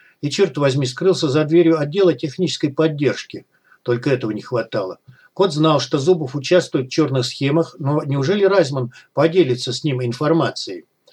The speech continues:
Он добрел до лестницы, но подняться уже не хватило сил. Сполз по стене, чувствуя, как истекает потом. "Что со мной?" — повторяло сознание. Глядя на собственные руки, он не понимал, происходит ли это в действительности или что-то случилось со зрением.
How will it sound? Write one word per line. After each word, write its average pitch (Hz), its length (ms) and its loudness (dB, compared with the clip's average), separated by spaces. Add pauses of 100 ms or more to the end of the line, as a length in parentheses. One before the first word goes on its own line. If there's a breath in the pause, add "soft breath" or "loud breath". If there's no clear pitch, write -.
(300 soft breath)
Он 175 140 2
добрел 170 340 6
до 139 140 4
лестницы, 131 520 0
но 143 120 0
подняться 165 480 0
уже 156 160 2
не 165 80 0
хватило 143 480 0
сил. 104 380 -6 (340 soft breath)
Сполз 185 360 2
по - 120 -6
стене, 151 420 0
чувствуя, 151 400 -4
как 139 220 -2
истекает 131 600 -2
потом. 101 380 -4 (360)
"Что - 240 0
со 160 180 -2
мной?" — 123 220 0
повторяло 127 500 -2
сознание. 120 640 -4 (320 soft breath)
Глядя 143 300 2
на 147 100 0
собственные 147 480 -2
руки, 185 240 0
он 151 100 2
не 156 100 0
понимал, 160 500 2
происходит 131 600 -2
ли 147 80 0
это 139 180 -2
в 120 60 -4
действительности 135 880 -6 (260 soft breath)
или 135 160 2
что-то 165 320 0
случилось 143 520 -2
со 147 140 0
зрением. 117 540 -2